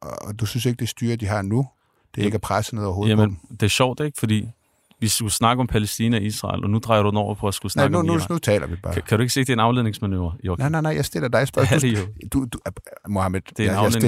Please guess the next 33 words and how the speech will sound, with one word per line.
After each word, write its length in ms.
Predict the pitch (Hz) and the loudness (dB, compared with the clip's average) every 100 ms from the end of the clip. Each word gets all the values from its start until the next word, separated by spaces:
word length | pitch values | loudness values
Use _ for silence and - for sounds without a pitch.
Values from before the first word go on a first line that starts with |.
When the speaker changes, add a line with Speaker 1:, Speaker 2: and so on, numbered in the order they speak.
| 127 | 4
Speaker 2:
afledningsmanøvre. 240 | 104 107 | 6 4
Speaker 1:
dig 80 | 110 | 4
mange, 400 | 107 98 98 117 | 2 2 2 2
mange 300 | 117 92 104 | 0 0 -2
spørgsmål, 460 | - 82 92 92 80 | -4 -4 -4 -4 0
som 60 | 95 | 4
Speaker 2:
Ja, 60 | |
Speaker 1:
du 40 | 101 | 6
Speaker 2:
og 60 | |
Speaker 1:
ikke 20 | |
Speaker 2:
jeg 60 | 98 | 6
Speaker 1:
har 40 | 104 | 4
villet 160 | 101 | 4
Speaker 2:
svarede 120 | 104 | 4
Speaker 1:
svare 180 | 101 107 | 6 4
Speaker 2:
på, 40 | - | 2
Speaker 1:
konkret 320 | 107 98 101 | -2 0 2
Speaker 2:
jo, 40 | |
jo, 80 | 104 | 2
Speaker 1:
på. 120 | 101 | 2
Speaker 2:
jeg 100 | 101 | 0
har 80 | 104 | 0
svaret 280 | - 110 113 | 2 2 2
konkret 380 | 110 101 113 - | -2 0 -2 0
på 60 | |
Speaker 1:
Okay. 60 | 101 | -2
Speaker 2:
dem 60 | 98 | -2
alle 140 | 104 | -2
sammen. 320 | - 95 98 - - | -4 -6 -8 -14 -8
Speaker 1:
Har 60 | |
Speaker 2:
Du 60 | |
Speaker 1:
du 0 | |
det? 40 | 127 | -2